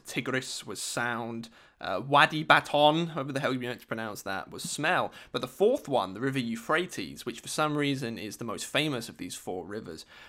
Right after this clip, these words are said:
they equated that with the mouth. And they said that the mouth is the most special one because not only can you receive material nourishment, but you can also receive spiritual nourishment.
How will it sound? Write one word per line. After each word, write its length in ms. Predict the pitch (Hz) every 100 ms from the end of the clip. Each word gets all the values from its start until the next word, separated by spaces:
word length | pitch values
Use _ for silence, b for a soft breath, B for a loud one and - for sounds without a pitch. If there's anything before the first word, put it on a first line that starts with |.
| B
they 120 | 139
equated 420 | 156 - 156 147 139
that 120 | 107
with 100 | 113
the 80 | 101
mouth. 560 | 107 98 82 - - b b -
And 80 | 120
they 60 |
said 220 | 131 135
that 120 | 127 117
the 60 |
mouth 600 | 117 135 143 139 - - -
is 200 | 135 135
the 60 | 123
most 240 | 107 -
special 420 | - 160 - 156
one 220 | 110 82 73
because 400 | 101 - 104 135
not 160 | 143
only 220 | 139 135
can 160 | 131 127
you 80 | 113
receive 400 | 113 - 117 98
material 500 | 104 - 147 147 117
nourishment, 640 | 98 82 78 87 76 - B B -
but 80 |
you 60 | 117
can 100 | 127
also 220 | 123 120
receive 340 | 107 - 98 -
spiritual 540 | - 123 117 - 85
nourishment. 580 | 80 65 - - 57